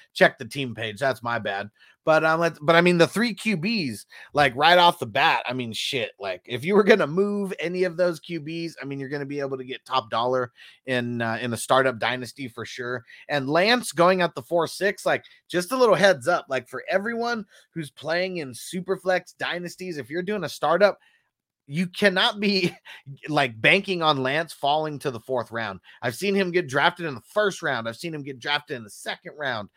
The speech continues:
So that's one of those things. If you want Lance, just a heads up to anybody who wants Lance, um, as one of your Q Bs in a dynasty league, you gotta jump. You gotta jump for him. I see it happening all the time. And, uh,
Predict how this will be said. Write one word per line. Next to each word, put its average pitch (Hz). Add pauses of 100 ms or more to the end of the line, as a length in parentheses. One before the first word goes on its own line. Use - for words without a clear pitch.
(240)
So 135 (300)
that's 127
one 196
of 196
those 165
things. 160
If 131
you 196
want 247
Lance, 202
just 143
a 143
heads 170
up 160
to - (120)
anybody 170 (320)
who 180
wants 160
Lance, 143
um, 123
as 120
one 135
of 135
your 123
Q 139
Bs 123
in 120
a 113
dynasty 110
league, 104 (300)
you 110
gotta 127
jump. 110 (380)
You 123
gotta 120
jump 117
for 107
him. 101
I 101
see 127
it 117
happening 113
all 107
the 98
time. 90 (400)
And, 143
uh, 135